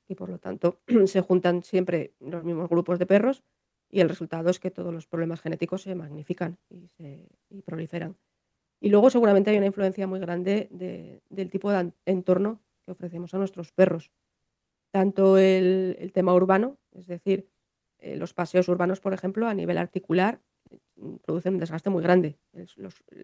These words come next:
pisar sobre suelos muy duros y muy planos, como son las aceras o el asfalto, va generando una acumulación de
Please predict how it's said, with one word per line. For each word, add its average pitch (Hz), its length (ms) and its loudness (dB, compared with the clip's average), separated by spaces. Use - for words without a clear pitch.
pisar 190 260 2
sobre 190 220 -4
suelos 175 220 -2
muy 170 180 -4
duros 180 300 2
y 190 40 -10
muy 175 160 -4
planos, 202 360 0
como - 180 -20
son 175 160 -16
las 170 180 -16
aceras 208 480 -6
o 202 40 -10
el 185 80 -6
asfalto, 208 420 -8
va 180 100 -6
generando 165 520 2
una 190 100 2
acumulación 180 520 -8
de 165 120 -6